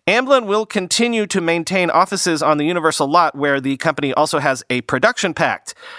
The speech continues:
Under the deal, Amblin is expected to produce at least two films a year for Netflix for an unspecified number of years. It is possible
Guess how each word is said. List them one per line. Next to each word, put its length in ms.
Under 200
the 100
deal, 200
Amblin 380
is 180
expected 400
to 80
produce 420
at 160
least 240
two 240
films 360
a 40
year 380
for 160
Netflix 480
for 180
an 200
unspecified 640
number 240
of 140
years. 420
It 120
is 140
possible 760